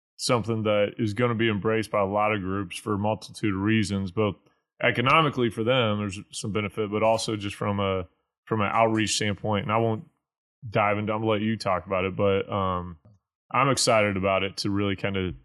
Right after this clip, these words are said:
get more attention for what you're doing and, and kinda the benefits of it,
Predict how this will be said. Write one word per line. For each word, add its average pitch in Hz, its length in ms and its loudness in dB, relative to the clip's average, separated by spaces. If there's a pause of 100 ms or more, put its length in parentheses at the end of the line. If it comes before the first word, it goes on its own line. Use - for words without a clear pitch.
(840)
get 123 180 2
more 117 340 2
attention 104 540 -2
for 110 120 -8
what 107 160 -2
you're 104 80 -2
doing 104 420 0
and, 90 360 -4 (100)
and 98 240 -6
kinda 101 260 -4
the 95 100 -2
benefits 110 540 -2
of 101 200 0
it, 101 180 -4